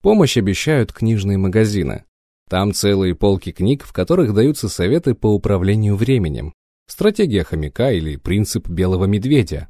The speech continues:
Есть там и такие названия, не удивляйтесь. И не тратьте время на вопрос, почему несколько лет назад о подобных книгах мы ничего не слышали. Рекламный текст на суперобложке всех этих произведений обещает:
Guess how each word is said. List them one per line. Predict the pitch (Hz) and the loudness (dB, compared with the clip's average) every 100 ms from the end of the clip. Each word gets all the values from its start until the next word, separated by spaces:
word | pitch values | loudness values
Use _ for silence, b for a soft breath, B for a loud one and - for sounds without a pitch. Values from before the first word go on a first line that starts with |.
| _ _ | _ _
Есть | 180 240 - | -4 -2 0
там | 147 123 - | 0 0 -4
и | |
такие | 107 117 - 87 | -4 -4 -2 -4
названия, | 71 80 104 85 67 - - | -2 -2 0 -2 -4 -12 -4
не | 98 | 0
удивляйтесь. | 98 110 127 110 - 101 - _ _ _ _ _ _ _ | 0 0 0 -2 -4 -14 -20 _ _ _ _ _ _ _
И | 80 | -2
не | 208 | 0
тратьте | - 117 117 - | 2 4 4 2
время | 107 123 120 | 2 2 2
на | 113 | 2
вопрос, | 107 - 123 120 | 0 2 0 0
почему | - 117 - 123 127 120 | -2 -4 0 0 0 0
несколько | 107 98 - 90 92 | 0 -2 -4 -4 -2
лет | 85 - | -2 -4
назад | 73 76 120 135 _ | -6 -2 -2 -2 _
о | 104 | -6
подобных | 101 156 208 185 135 | 0 2 4 4 2
книгах | - 160 165 127 - | 2 2 4 4 2
мы | 107 131 | 2 4
ничего | 131 - 113 107 | 2 0 -2 0
не | 110 | 0
слышали. | 104 127 120 - 69 64 - _ _ _ _ _ _ | 0 0 -2 -2 -8 -10 -14 _ _ _ _ _ _
Рекламный | 95 123 165 185 135 | -4 0 0 2 2
текст | - 147 - 107 | 2 0 0 -2
на | 98 | -2
суперобложке | - 110 101 95 113 117 95 | -2 0 0 2 2 2 -4
всех | 85 113 98 | -2 -2 -2
этих | 80 80 | -6 -8
произведений | - 85 80 80 80 139 135 | -6 -4 -4 -6 -2 0 0
обещает: | 127 135 - 160 73 - | 0 -2 -2 -2 -2 -8